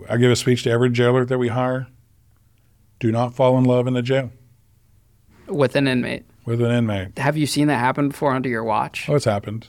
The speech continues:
Speaker 1: It's happened everywhere.
Speaker 2: And what do you do when you find out, like, one of your staff
Speaker 1: I
Speaker 2: is
Speaker 1: prosecute.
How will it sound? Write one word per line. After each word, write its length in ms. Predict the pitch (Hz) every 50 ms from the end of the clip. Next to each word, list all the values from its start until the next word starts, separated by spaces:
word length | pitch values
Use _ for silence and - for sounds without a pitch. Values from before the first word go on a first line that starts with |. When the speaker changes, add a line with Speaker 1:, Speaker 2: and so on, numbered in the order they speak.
| - -
Speaker 1:
It's 200 | 147 127 123 -
happened 280 | 120 120 123 127 117
everywhere. 500 | 107 104 104 101 101 98 101 104 107 104 - - -
Speaker 2:
And 100 | 143 147
what 100 | 165 175
do 60 | 175
you 80 | 147 131
do 240 | - 147 175 170 123
when 120 | 120 123
you 80 | 120 107
find 280 | 101 120 117 120 123
out, 200 | 120 117 113 110
like, 160 | 113 117 -
one 100 | 127 123
of 60 | 123 117
your 100 | 104 101
staff 460 | - - - 104 104 110 110 - -
Speaker 1:
I 60 | -
Speaker 2:
is 80 | 131 -
Speaker 1:
prosecute. 520 | - 135 131 117 - - - 98 98 -